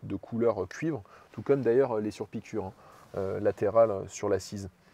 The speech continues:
On a un ciel de pavillon qui est en tissu noir. Il n'y a pas de toit ouvrant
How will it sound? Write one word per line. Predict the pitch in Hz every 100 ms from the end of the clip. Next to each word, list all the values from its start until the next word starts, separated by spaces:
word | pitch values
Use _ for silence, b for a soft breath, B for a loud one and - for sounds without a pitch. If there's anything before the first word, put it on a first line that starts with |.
| b -
On | 123
a | 147
un |
ciel | 139 180
de | 165
pavillon | - 180 151 175 175
qui | -
est |
en | 117
tissu | - 175 - 175
noir. | 156 165 190 -
Il |
n'y | 135
a |
pas | - 240
de | 170
toit | 139 - 247
ouvrant | 240 208 180 190 208